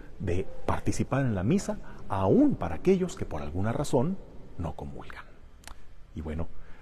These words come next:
¿cuántos pretextos más? Uy, larga se puede hacer la lista, pero acuérdate que razones válidas para faltar únicamente son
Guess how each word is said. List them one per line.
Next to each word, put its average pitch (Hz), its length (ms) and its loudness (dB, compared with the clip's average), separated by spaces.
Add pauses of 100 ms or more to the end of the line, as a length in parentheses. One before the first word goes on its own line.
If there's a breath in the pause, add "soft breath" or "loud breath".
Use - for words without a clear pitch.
(400 loud breath)
¿cuántos 220 300 4
pretextos 90 460 0
más? 90 180 -2
Uy, - 240 0
larga 85 460 -2
se - 120 -4
puede 85 320 0 (220 loud breath)
hacer 90 260 -4
la 90 120 0
lista, 101 360 0 (560)
pero 82 180 -2
acuérdate 110 420 2
que 98 200 2
razones 95 580 0
válidas 101 440 2
para 87 180 -6
faltar 110 420 -2
únicamente 98 520 0
son 139 300 2